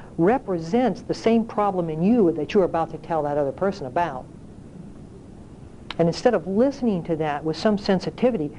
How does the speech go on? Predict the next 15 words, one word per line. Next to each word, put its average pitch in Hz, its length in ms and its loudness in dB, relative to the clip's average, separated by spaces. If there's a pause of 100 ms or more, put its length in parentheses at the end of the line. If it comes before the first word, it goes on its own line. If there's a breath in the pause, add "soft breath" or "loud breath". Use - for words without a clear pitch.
(160 loud breath)
we 277 80 6
just 220 300 2 (200)
say 220 300 2
it 165 80 0
in 143 80 -8
some 185 160 -4
kind 160 160 -4
of 143 100 -6
cross 180 500 0
or 160 100 -2
angry 160 360 0
way, 139 380 0 (1700 loud breath)
breaking 233 520 4
and 156 180 -2
damaging 214 680 2